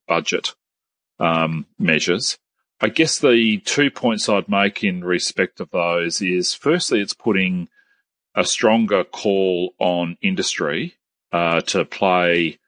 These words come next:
a role, not only in terms of the requirements of qualifications, but also a financial contribution. So that'll be interesting to see how that plays out. But secondly, they are calling out for,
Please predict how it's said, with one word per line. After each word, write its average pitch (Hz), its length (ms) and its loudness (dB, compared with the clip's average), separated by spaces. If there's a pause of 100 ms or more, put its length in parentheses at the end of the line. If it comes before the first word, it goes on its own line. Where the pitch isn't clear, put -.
(480)
a 90 140 4
role, 92 680 2
not 107 160 0
only 85 260 -2
in 82 60 -4
terms 82 380 -6
of 80 400 0
the 80 140 0
requirements 78 840 -2
of 80 140 -6
qualifications, 85 920 -2
but 80 180 -6
also 82 320 0
a 73 80 2
financial 80 600 -2
contribution. 78 680 -8
So - 160 2
that'll 117 200 2
be 85 120 0
interesting 80 460 -2
to 78 80 -6
see 78 300 -2
how 76 220 -2
that 76 280 -4 (120)
plays 76 320 0
out. 73 260 -4 (480)
But 113 160 2
secondly, 123 500 2
they 95 260 2
are 101 300 2 (140)
calling 87 420 -4
out 85 280 -4 (120)
for, 82 380 -4